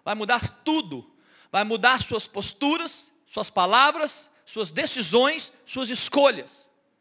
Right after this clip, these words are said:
Vai tirar de nós a leviandade da vida, o relaxamento das decisões,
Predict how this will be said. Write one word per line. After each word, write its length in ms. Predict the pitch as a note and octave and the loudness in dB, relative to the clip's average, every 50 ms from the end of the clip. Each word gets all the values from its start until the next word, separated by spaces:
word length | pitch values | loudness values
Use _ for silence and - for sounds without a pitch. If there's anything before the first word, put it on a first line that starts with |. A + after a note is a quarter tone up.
| _ _ _ _ _ _ _ _ _ _ | _ _ _ _ _ _ _ _ _ _
Vai 140 | - A3+ A3 | -2 0 0
tirar 280 | - C4 C4+ D4+ D#4+ | 0 0 2 4 4
de 120 | C4+ B3 B3+ | 2 2 0
nós 320 | B3 C4 C#4+ D4 C#4 A3 | 0 2 2 2 2 2
a 100 | B3+ A3 | 2 2
leviandade 920 | G#3+ G#3+ A#3 C4 D4+ D#4+ D#4 A3 A3+ C4+ B3+ A#3+ A3 F#3+ G#3+ C4 D4+ D4 A#3 | 2 0 0 0 -2 -2 -2 -2 -4 -6 -6 -6 -2 0 2 2 2 0 -4
da 160 | A3+ A3+ G#3 | -6 -8 -8
vida, 520 | E3+ D#3+ G3 B3 D4 D#4+ A#3 A#3 G#3 F#3+ F#3+ | -8 -8 -6 -6 -6 -4 -4 -4 -4 -2 -4
o 60 | F3+ | -4
relaxamento 800 | E3 G3 G#3+ A#3 C4 A#3+ - - B3 A#3 A3 A3 C4+ F4 E4 A#3+ | -4 -4 -2 -2 -4 -4 -4 -4 -4 -4 -4 -4 -4 -4 -4 -6
das 140 | C4 A#3 | -8 -8
decisões, 640 | G3+ A3 A#3 A3 - F3+ F3 D#3+ G#3+ A#3 C4+ C#4+ - | -8 -10 -10 -10 -12 -14 -12 -8 -4 -4 -4 -4 -6